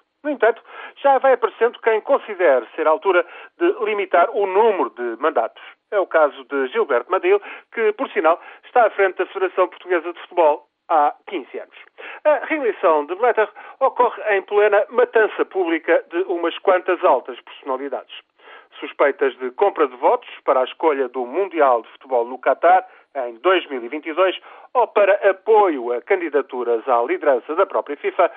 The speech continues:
aguardam melhor prova, mas os acusados estão a ser linchados à vista de todos. Os presidentes das federações da Ásia e da Federação das Caraíbas, América Central e América do Norte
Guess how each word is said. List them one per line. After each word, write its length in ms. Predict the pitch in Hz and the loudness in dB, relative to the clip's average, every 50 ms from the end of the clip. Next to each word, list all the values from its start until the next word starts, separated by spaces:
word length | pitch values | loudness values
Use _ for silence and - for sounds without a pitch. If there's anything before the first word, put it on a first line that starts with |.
| - - _ _ | -20 -20 _ _
aguardam 440 | _ 220 180 185 175 151 143 160 165 | _ -2 2 2 2 2 2 0 0
melhor 260 | 170 180 202 202 196 | 0 2 2 0 2
prova, 400 | - - 202 190 185 - 190 185 - - - - _ _ | 2 2 2 2 4 2 -2 -4 -4 -12 -20 -20 _ _
mas 340 | - 208 208 202 208 190 - | 0 2 4 4 4 2 -2
os 120 | 233 208 220 | -8 -8 -8
acusados 440 | 226 - 175 156 151 160 156 156 - | -8 -8 -6 0 2 2 2 2 -2
estão 220 | - - 202 196 | -4 0 0 2
a 60 | 196 185 | 2 0
ser 200 | - - 170 165 | 0 0 0 0
linchados 500 | 160 190 196 190 - - 156 131 123 - - - - _ _ _ _ | 0 -2 -4 -4 -2 0 0 0 0 0 -6 -20 -20 _ _ _ _
à 140 | 180 175 139 | 2 2 2
vista 300 | 120 120 113 - 139 127 | 0 -4 -14 -14 -14 -14
de 100 | - 139 | -14 -14
todos. 260 | _ 135 127 _ - - _ _ _ _ _ _ - - - - - _ | _ -12 -12 _ -16 -20 _ _ _ _ _ _ -20 -20 -20 -20 -20 _
Os 200 | 147 139 131 123 | -6 -6 -6 -6
presidentes 800 | - - 156 143 139 135 127 156 185 208 202 _ - 190 175 151 _ | -6 -10 -10 -8 -8 -4 0 0 0 0 -2 _ -8 -8 -8 -6 _
das 360 | 151 139 135 135 131 131 - - | 2 4 4 4 4 2 0 -6
federações 680 | - - 127 135 151 165 - - 175 160 143 135 120 | -20 -10 -8 -4 -4 -4 -2 0 2 2 2 0 -2
da 180 | 131 131 131 - - | 0 -2 -2 0 2
Ásia 480 | 185 180 160 151 - - 190 208 233 240 _ - - _ _ _ _ | 2 4 4 2 2 0 -2 -2 -2 _ _ -20 -20 _ _ _ _
e 220 | 185 165 147 143 | -10 -8 -8 -4
da 140 | 131 143 135 | -2 -4 -4
Federação 520 | - - - 165 165 - - 180 165 151 143 | -4 -6 -8 -8 -8 0 2 2 2 4 4
das 200 | 143 135 127 - | 2 0 0 -2
Caraíbas, 800 | _ - 214 175 156 139 127 117 131 120 117 117 117 117 135 165 | _ 0 0 0 0 -2 -2 -2 0 2 2 2 0 -2 0 0
América 460 | 196 185 175 156 151 143 _ 165 143 | 2 2 2 0 0 -2 _ -8 -6
Central 500 | - - 151 139 - 135 127 120 110 107 - - - - _ _ | -4 -6 -6 -4 0 0 0 0 0 -4 -10 -20 -20 -20 _ _
e 120 | 202 208 | 0 2
América 560 | 190 170 165 156 143 120 117 123 117 _ 151 | 2 2 4 2 2 2 2 -4 -6 _ -6
do 120 | 143 165 175 | -4 -4 0
Norte 260 | 180 185 180 180 _ | 0 0 0 0 _